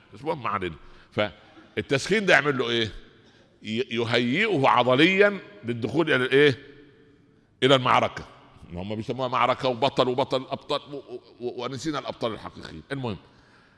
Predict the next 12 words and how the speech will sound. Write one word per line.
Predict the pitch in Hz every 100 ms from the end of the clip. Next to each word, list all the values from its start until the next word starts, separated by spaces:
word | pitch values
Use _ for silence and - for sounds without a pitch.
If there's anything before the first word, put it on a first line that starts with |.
| _
فإلى | - 107 107 - - _ _ _ - 226 208
أن | 180 - 151 147 156
ي-، | 135 131
يعني | 117 113 117
يعمل | 113 160
له | 156
عملية | 120 123 151 135
الإحماء | 113 104 117 151 147
والتسخين | 127 - 117 - - 151 156 120
بيعده. | 120 107 123 101 87 - - _ _ _ _
طب | 87 92 -
أنا | 143 120 101 104